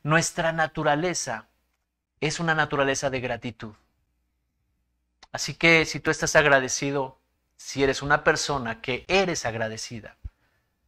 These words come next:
vas a tomar conciencia de este mensaje. Es un mensaje muy sencillo,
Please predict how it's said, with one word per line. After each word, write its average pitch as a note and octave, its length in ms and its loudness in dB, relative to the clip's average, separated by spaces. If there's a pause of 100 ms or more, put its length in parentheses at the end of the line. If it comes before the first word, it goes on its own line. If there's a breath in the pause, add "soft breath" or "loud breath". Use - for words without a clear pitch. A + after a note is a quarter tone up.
(2000)
vas - 180 4
a D3+ 80 0
tomar C#3 320 2
conciencia B2+ 580 -4
de A#2 80 -6
este A#2 160 -10
mensaje. A2 500 -10 (300)
Es - 180 -8
un D3+ 60 -6
mensaje C3+ 400 -2
muy D3 160 -4
sencillo, A#2 560 -10